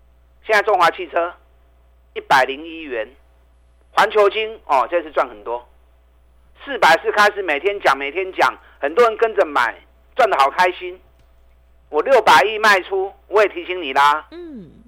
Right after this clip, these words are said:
Speaker 1: 你有买不？啊，有买不？
Speaker 2: 嗯。
Speaker 1: 今天环球晶五百七十三，中美晶我们一百五买的，两百零二卖出，我也提醒你啦。今天多少？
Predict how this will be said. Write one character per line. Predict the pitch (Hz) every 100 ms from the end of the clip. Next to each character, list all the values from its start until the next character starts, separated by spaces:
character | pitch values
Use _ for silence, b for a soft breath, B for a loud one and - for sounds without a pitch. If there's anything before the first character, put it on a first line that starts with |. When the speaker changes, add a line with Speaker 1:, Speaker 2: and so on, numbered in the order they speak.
| _ _ _ _ _ _ -
Speaker 1:
你 | -
有 | 208
买 | 269 220
不？ | 156 117 92 - _ _ _ _ _ _ _ _ -
啊， | 247
有 | 220 175
买 | 190 185
不？ | 160 117 - _ -
Speaker 2:
嗯。 | 311 294 226 170 208 220 _ _ _
Speaker 1:
今 | 226
天 | 240
环 | 208 196
球 | 196
晶 | 208 208 208 _ _ _ -
五 | 180
百 | - -
七 | 196 175
十 | 160
三， | 175 165 170 _ _ _ _ _ _ _ _ _ _ _ _
中 | 269 262
美 | 190
晶 | 175 240
我 | 190
们 | 208
一 | 240
百 | 190 180
五 | 185 202
买 | 156 127
的， | 139 120 90 _ _ _ - _ _ _ _ _
两 | - 196
百 | 226 180
零 | 170
二 | 214 208
卖 | 190 170
出， | 180 180 - _ - _ -
我 | 196
也 | 220
提 | - 160
醒 | 170 165
你 | 127
啦。 | 127 131 139 - _ _ _ _ _ _
今 | 202
天 | 208
多 | 214 185
少？ | 123 -